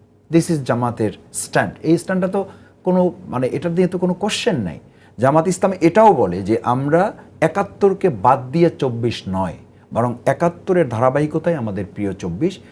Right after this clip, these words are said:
চব্বিশকেও আমাদের ধারণ করতে হবে। এই নতুন স্বাধীনতাটাকেও আমাদেরকে ওন করতে হবে, কারণ আমাদের এই দুই মাসে আমাদের নতুন একটা বাংলাদেশ আমাদের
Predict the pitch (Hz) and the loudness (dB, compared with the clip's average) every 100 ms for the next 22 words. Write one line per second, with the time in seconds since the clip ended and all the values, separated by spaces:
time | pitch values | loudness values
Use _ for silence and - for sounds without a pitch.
0 | - - 170 160 190 - 202 151 120 95 | -20 -2 0 2 -2 -2 -2 0 -2 -2
1 | 90 90 - - - - _ _ _ - | -4 -8 -12 -18 -20 -20 _ _ _ -4
2 | 139 151 147 175 185 - - - - 131 | 0 2 4 4 2 -6 -20 -10 -2 2
3 | 151 156 156 151 151 156 143 117 107 104 | 4 4 2 -2 -2 -2 0 0 0 -4
4 | 107 98 92 85 - 85 101 123 147 151 | -2 -2 -4 -8 -10 -10 -6 -4 -4 -8
5 | - - - 131 143 151 - - 151 170 | -14 -16 -4 0 2 0 -2 2 4 4
6 | 185 - 113 151 131 113 - 90 - - | 0 -4 4 4 4 0 -2 -4 -6 -20
7 | _ 131 139 139 127 - 196 170 - 120 | _ -6 -2 0 0 0 0 0 0 2
8 | 110 113 113 107 95 98 | 2 2 0 -2 0 0